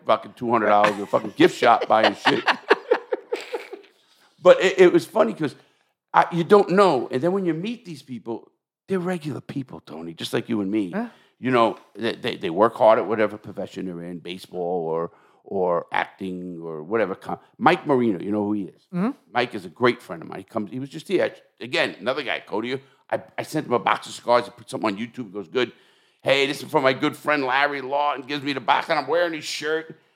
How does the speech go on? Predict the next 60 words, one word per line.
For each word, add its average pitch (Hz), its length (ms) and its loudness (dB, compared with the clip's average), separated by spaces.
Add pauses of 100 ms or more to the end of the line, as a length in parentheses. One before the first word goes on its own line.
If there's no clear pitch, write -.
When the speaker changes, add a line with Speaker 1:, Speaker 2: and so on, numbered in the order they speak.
(160)
Speaker 1:
He'd - 220 -4
love 214 240 4
to 165 80 -4
come. 139 240 0
You 117 80 -2
play. 117 240 -8
It'd - 320 -18
be 135 100 -18
great. 196 340 -8
You 110 60 -12
get - 160 -20
some - 120 -20
comedians. 127 640 -8
You - 60 -20
get - 140 -20
people 113 300 -4
up 113 120 -4
there. 117 380 0
Speaker 2:
Yeah. 127 240 -2
Speaker 1:
And 110 100 -6
he's 214 180 0
been 139 140 -2
on 104 120 2
the 101 80 -8
Tonight 127 340 -4
Show 139 80 -6
fifty 160 340 -4
times. 214 580 -6 (220)
Speaker 2:
Yeah. 123 200 -6 (140)
Speaker 1:
So, 147 180 4
I 139 100 8
mean, 131 340 0
he 156 60 -8
did 160 240 -4
skits - 320 -6
for 147 120 -6
them 120 80 2
for 117 120 -12
fif-, 233 380 -2 (100)
for, 190 140 -8 (100)
for - 120 -20
years. 196 520 -4 (460)
And, 120 420 0
uh, 110 100 4
he 160 140 0
goes 117 180 -2
on 80 140 -2
everything. 69 340 -10
You 87 100 -12
know, 95 40 -8
he's, 95 140 -10 (160)
you 95 140 -8
know, 69 100 -10 (560)
every, 120 360 0
Speaker 2:
Right. 95 140 -12
Speaker 1:
you 107 140 -4
know, 78 340 -8
comedians 147 400 0
are - 40 -18
funny. 90 280 -8